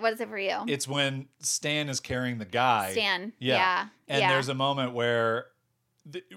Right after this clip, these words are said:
Speaker 2: what you think might happen is more than what happens.
Speaker 1: Yeah.
Speaker 2: Or what happens is more than what you think. Yeah.
Speaker 1: I, I just remembered. No, yeah. Stan,
Speaker 2: Yeah, yeah, yeah.
Speaker 1: Stan was great.
Speaker 2: Yeah.
Speaker 1: Remember the speech that Tommy Lee Jones gives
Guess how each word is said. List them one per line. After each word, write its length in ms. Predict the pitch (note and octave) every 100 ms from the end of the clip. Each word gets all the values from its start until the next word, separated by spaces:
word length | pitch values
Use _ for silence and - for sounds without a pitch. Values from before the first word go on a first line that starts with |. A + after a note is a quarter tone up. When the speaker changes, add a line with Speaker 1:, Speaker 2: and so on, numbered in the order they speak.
| -
Speaker 2:
what 260 | - C#3+ E3
you 200 | C#3+ F#3
think 460 | - - E3+ G3+ C3
might 260 | C3+ E3
happen 580 | C3 C3+ C#3 G3 G#3 G#3+ _ _ _ _ _ -
is 220 | D3 A2+
more 480 | A#2+ C3+ E3 E3+ D#3
than 160 | C#3+
what 160 | B2+ A2+
happens. 540 | A2 G2 - F#2 - -
Speaker 1:
Yeah. 300 | F#3+ E3+ A3 -
Speaker 2:
Or 300 | C#3 B2+ C3+
what 160 | C#3+ C3+
happens 380 | C#3+ C#3 C#3
is 100 | A#2+
more 220 | A#2 C3 B2
than 100 | A2
what 140 | A2+
you 120 | A2
think. 400 | G#2 A#2 C#3+ - _ _ _ _ _ -
Yeah. 120 | A#3+
Speaker 1:
I, 100 | A#3 A#3+
I 80 |
just 180 | B3+ B3
remembered. 420 | C4+ A3 G3 F3+
No, 120 | G#3+ G#3
yeah. 220 | G#3 E3 -
Stan, 280 | B3 - C3
Speaker 2:
Yeah, 60 |
yeah, 60 | B2
yeah. 80 | F#2
Speaker 1:
Stan 260 | B3 B3+
was 140 | E4 D#4+
great. 320 | A3+ F3+ F#3 -
Speaker 2:
Yeah. 220 | G2+ F#2 _ B3+
Speaker 1:
Remember 500 | C4 B3+ C4 E4 F4+
the 120 | F4
speech 760 | - - G#3 A#3 A#3+ - - -
that 140 | - A3+
Tommy 300 | A#3+ A3+ A#3+
Lee 100 | A#3
Jones 260 | A3 G#3+ G#3+
gives 500 | G3 F#3 F3+ G#3+